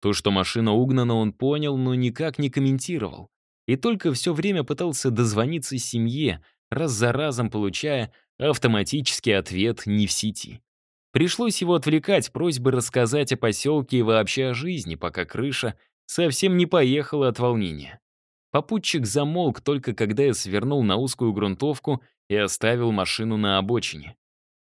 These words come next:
«Выдвигаемся и держись рядом. Не два ли кордона тут сплошным кольцом, раз нам даже не помешали проехать? Перемещаться будем лёгким бегом. Все мои команды исполняй сразу».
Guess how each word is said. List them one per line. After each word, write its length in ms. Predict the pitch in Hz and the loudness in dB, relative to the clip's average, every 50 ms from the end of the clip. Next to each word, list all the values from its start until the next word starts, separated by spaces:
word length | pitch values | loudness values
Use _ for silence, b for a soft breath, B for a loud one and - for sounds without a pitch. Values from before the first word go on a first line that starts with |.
| _ _ _ _ - | _ _ _ _ -8
«Выдвигаемся 840 | 95 92 98 98 98 98 101 104 123 135 135 120 101 90 - - 90 | -2 0 0 2 2 2 2 2 2 2 2 2 0 0 -2 -2 -4
и 40 | 85 | -2
держись 460 | 78 92 95 90 92 113 110 - - | 2 2 2 2 2 0 0 2 2
рядом. 460 | 117 120 120 110 85 80 65 - - _ _ _ _ _ _ _ _ - | 2 4 4 2 2 -2 -8 -12 -16 _ _ _ _ _ _ _ _ -4
Не 180 | 95 90 90 | 2 2 4
два 220 | 90 101 113 131 135 | 4 4 4 4 4
ли 100 | 139 127 | 4 4
кордона 460 | - 139 127 127 131 143 139 120 104 | 4 2 4 4 4 4 4 2 0
тут 160 | - 107 95 | 0 -2 -2
сплошным 500 | - - 110 104 98 - - 110 104 95 | -2 0 2 2 2 2 0 -2 -2 0
кольцом, 460 | - 110 110 101 - - 139 123 104 | 0 0 0 0 0 0 0 0 2
раз 200 | 87 87 82 - | 0 -2 -2 0
нам 180 | 101 92 92 92 | -2 0 0 2
даже 200 | 92 90 85 90 | 2 2 0 0
не 120 | 98 95 | -2 -2
помешали 460 | - 98 98 98 92 - 104 95 95 | 0 0 0 0 0 0 0 0 0
проехать? 600 | 90 - 101 104 104 101 87 80 - - - - _ _ _ _ _ _ _ _ - | 2 2 2 4 4 4 2 0 -4 -8 -18 -18 _ _ _ _ _ _ _ _ -6
Перемещаться 640 | - 90 92 90 92 87 - - 110 107 101 - 104 | -2 0 0 2 2 0 2 2 2 0 0 0 -2
будем 280 | 98 104 98 95 95 95 | 0 2 2 2 2 2
лёгким 440 | 98 107 107 - - 107 101 98 | 2 2 0 0 -2 -2 0 2
бегом. 400 | 101 123 127 107 82 78 73 76 _ _ _ _ _ _ | 2 2 2 2 0 -2 -10 -12 _ _ _ _ _ _
Все 180 | - - 95 92 | -8 -2 0 2
мои 180 | 95 95 95 | 2 2 2
команды 460 | - 104 98 107 123 131 123 98 92 | 2 0 0 0 0 0 0 0 0
исполняй 440 | 87 - - 104 95 98 107 117 120 | -2 -2 0 0 0 2 2 0 -2
сразу». 500 | 113 - 107 101 95 87 82 78 80 - | -2 -4 -4 -2 -2 -2 -2 -4 -8 -14